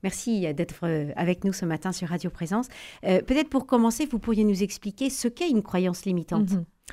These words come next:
Speaker 2: Alors d'abord, on, on va regarder ce qu'est une croyance.
Speaker 1: Tout simplement.
Speaker 2: Puis après, on ira voir cet aspect de limitante. La croyance, c'est une idée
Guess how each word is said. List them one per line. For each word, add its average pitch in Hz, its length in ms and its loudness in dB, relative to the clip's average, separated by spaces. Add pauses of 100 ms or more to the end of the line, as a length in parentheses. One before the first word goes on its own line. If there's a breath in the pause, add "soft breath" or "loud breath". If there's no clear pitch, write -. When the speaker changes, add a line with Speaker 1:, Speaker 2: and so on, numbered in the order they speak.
(280 loud breath)
Speaker 2:
Alors 202 160 0
d'abord, 202 380 6
on, 214 320 2
on - 20 -2
va 190 120 2
regarder 202 260 4
ce - 80 -6
qu'est 233 100 2
une 196 140 2
croyance. 226 560 0 (160)
Speaker 1:
Tout - 80 -20
simplement. 190 500 -2 (160)
Speaker 2:
Puis - 140 0
après, 190 240 0
on 220 40 2
ira 185 220 0
voir 190 300 -4 (400)
cet 196 240 -2
aspect 208 240 0
de 208 80 4
limitante. 190 480 2 (320 loud breath)
La - 80 0
croyance, 262 340 4
c'est - 400 0 (200)
une 240 140 4
idée 240 400 4